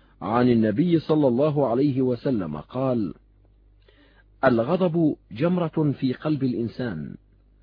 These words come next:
توقد، ألا ترى إلى حمرة عينيه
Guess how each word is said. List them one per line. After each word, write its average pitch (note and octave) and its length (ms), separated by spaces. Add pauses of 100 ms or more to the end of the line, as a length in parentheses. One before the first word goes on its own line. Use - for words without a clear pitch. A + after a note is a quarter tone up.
(520)
توقد، D#3 640 (480)
ألا B2+ 260
ترى F3+ 280
إلى D3+ 360
حمرة D#3+ 440
عينيه C#3 760